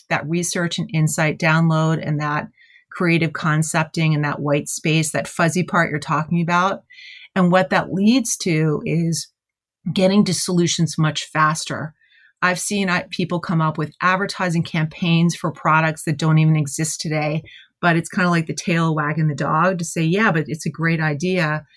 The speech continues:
and it gets you there a lot faster. Um, and so that's part of the answer when you say, "How do, how do we, like,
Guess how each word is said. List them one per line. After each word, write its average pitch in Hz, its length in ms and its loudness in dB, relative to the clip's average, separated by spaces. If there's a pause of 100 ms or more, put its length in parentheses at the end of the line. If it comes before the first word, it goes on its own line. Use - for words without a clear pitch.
(260)
and 185 100 2
it 160 80 -2
gets 208 280 0
you 190 120 2
there 156 200 2
a 147 80 -2
lot - 260 -4
faster. 143 640 -6 (680)
Um, 170 400 4
and 190 140 0
so 220 140 4
that's 233 260 0
part 196 440 -2
of 175 140 -2
the 156 160 -2
answer 165 480 0
when 151 140 0
you 151 60 0
say, 156 400 -2
"How - 140 -6
do, - 140 -2
how - 160 -6
do 190 80 0
we, 170 160 0
like, 147 300 -2